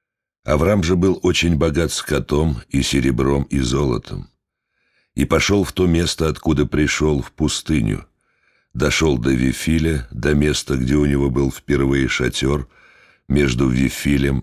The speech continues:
и Агге, до места жертвенника, где поставил его впервые. И призвал там Аврам имя Господа. И у Лота, сопутствовавшего Авраму,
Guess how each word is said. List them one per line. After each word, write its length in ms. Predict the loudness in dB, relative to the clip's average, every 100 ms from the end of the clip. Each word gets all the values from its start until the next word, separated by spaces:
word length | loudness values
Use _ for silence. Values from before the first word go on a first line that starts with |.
| -4
и 120 | -2
Агге, 560 | 0 -2 -2 -2 -4 -8 _ _ _ _ _ _ _ _ _
до 180 | -2 2
места 400 | 2 0 0 0
жертвенника, 840 | 2 0 0 -2 0 0 -2 -6 -6
где 240 | -6 -2 0
поставил 580 | 0 -2 -2 0 0
его 280 | 0 0 0
впервые. 680 | -2 -2 0 0 0 -2 -6 _ _ _ _ _ _ _ _
И 100 | 0
призвал 600 | 2 2 2 2 2 2
там 280 | 2 0 0
Аврам 560 | 0 0 2 2 0 -4 0
имя 360 | 2 2 0
Господа. 680 | 0 0 0 -4 -6 -6 -8 _ _ _ _ _ _ _
И 100 | 2
у 100 | 4
Лота, 640 | 4 4 2 0 -2 -4 -6
сопутствовавшего 1300 | -8 -4 0 0 -2 0 0 0 0 -2 0 0 0
Авраму, 520 | 0 0 0 -2 -6